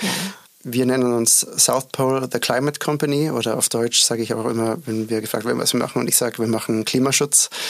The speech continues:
Speaker 2: Ähm, das ist ein bisschen, äh, stark vereinfacht.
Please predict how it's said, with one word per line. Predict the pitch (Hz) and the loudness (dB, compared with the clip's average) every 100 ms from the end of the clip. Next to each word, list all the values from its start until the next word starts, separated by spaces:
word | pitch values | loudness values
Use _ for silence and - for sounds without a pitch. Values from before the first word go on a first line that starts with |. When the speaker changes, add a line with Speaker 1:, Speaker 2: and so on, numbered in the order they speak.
| - - - | -6 -6 -2
Speaker 2:
Ähm, | 120 113 113 117 | 0 2 2 0
das | - | 2
ist | - | 2
ein | 113 110 104 - | 2 -2 -6 -12
bisschen, | - - 117 110 | -2 0 2 0
äh, | 113 107 104 117 | -2 -6 -10 -4
stark | - 117 117 | -2 0 0
vereinfacht. | - 117 120 131 - | -2 -2 -2 -2 -4